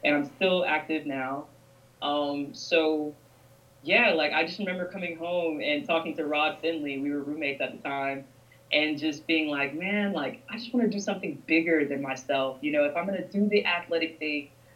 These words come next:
I want it to be something that is giving me back the same amount of effort that I'm putting in. And I had an older brother who was already in the Army. My older brother, Hatali, he's in the Army. He's been a,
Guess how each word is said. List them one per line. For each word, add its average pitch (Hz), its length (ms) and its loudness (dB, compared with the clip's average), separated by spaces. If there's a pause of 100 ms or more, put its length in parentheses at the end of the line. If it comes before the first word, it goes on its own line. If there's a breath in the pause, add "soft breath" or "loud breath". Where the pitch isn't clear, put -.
I 143 80 0
want 160 200 4
it 127 100 0
to - 40 -10
be 175 140 -6
something 156 440 -2
that 139 300 -4 (240)
is 143 180 -2 (160)
giving 202 380 4
me 165 460 -4 (120)
back 151 480 4
the 139 80 -4
same 165 340 0
amount 147 280 -2
of 135 100 -6
effort 143 540 -2
that 135 340 -2
I'm 135 240 -8
putting 143 300 -2
in. 160 340 -2 (560)
And 160 520 6 (280)
I 165 120 0
had 185 200 -2
an 202 80 -4
older 180 280 -4
brother 165 380 -2
who 160 120 -2
was 147 140 -8
already 156 460 0
in 160 60 -2
the 151 60 -6
Army. 151 520 -6
My 135 200 -8
older 143 260 -2 (160)
brother, 143 360 2
Hatali, 147 500 0
he's 147 300 -2 (160)
in 131 340 -4
the - 100 -10
Army. 135 560 -6
He's 135 160 -8
been 139 160 -2
a, 131 100 -4